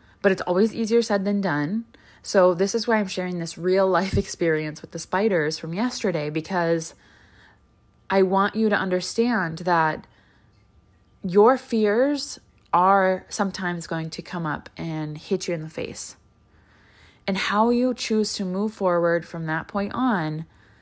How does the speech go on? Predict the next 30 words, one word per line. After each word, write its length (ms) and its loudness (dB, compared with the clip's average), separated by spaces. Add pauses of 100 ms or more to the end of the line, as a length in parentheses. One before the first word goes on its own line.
(260)
says 380 2
a 80 4
lot 460 2
about 320 4
where 220 4
you're 200 0
at 340 -2
in 160 -6
your 100 -6
healing 420 -6
journey. 420 -6 (220)
So 140 -2
if 120 0
you 80 -2
can 200 -2
challenge 500 0
those 200 -2
thoughts 280 -4
and 140 -8
say, 140 -4
"Okay, 240 -4
I'm 160 -8
just 160 -14
gonna 140 -4
focus 440 -2
on 140 -2
what 120 -2
I 100 -2
can 380 -6
control. 500 -8